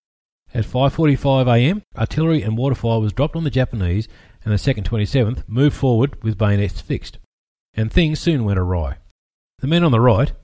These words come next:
advancing along the beach, took some of the forward posts. But they were then flayed by fire from their left, where their own troops were supposed to be.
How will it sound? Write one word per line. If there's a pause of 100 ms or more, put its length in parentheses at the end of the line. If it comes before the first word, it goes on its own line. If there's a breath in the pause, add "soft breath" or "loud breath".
advancing
along
the
beach, (100)
took
some
of
the
forward
posts. (720)
But
they
were
then
flayed
by
fire
from
their
left,
where
their
own
troops
were
supposed
to
be.